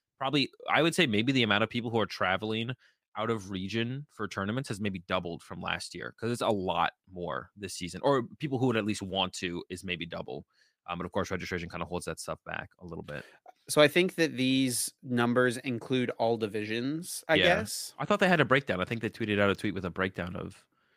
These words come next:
Speaker 2: Maybe
Speaker 1: maybe
Speaker 2: in a
Speaker 1: I'm
Speaker 2: reply here. No, it doesn't look like it. But,
Speaker 1: I thought I
Speaker 2: um, they
Speaker 1: saw a
Speaker 2: did tweet and
Speaker 1: breakdown.
Speaker 2: said, "Over fourteen hundred T C G master trainers registered in twenty-five minutes."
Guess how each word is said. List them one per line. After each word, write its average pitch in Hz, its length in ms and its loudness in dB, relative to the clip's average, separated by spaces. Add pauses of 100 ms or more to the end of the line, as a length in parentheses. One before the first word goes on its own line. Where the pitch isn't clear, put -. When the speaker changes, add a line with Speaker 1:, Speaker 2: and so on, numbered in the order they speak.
(280)
Speaker 2:
Maybe 113 40 2
Speaker 1:
maybe 113 100 6
Speaker 2:
in 101 60 8
a 101 60 4
Speaker 1:
I'm - 0 -
Speaker 2:
reply 110 480 0
here. 113 540 -2 (140)
No, 113 120 -8
it 107 60 -6
doesn't 110 240 -8
look 113 140 -14
like 113 200 -6
it. 110 200 -6 (680)
But, 127 340 8 (140)
Speaker 1:
I 120 100 8
thought 117 160 4
I 92 60 4
Speaker 2:
um, 85 80 2
they 147 120 8
Speaker 1:
saw 175 60 6
a - 20 8
Speaker 2:
did 175 160 8
tweet 170 400 2
and 127 120 0
Speaker 1:
breakdown. - 20 -2
Speaker 2:
said, 117 300 4
"Over 151 280 8
fourteen 151 520 -2
hundred 131 360 0
T 139 140 2
C 131 140 -2
G 127 160 2
master 120 400 2
trainers 113 400 -2
registered 113 460 -2
in 113 220 -4
twenty-five 107 480 -8
minutes." - 500 -10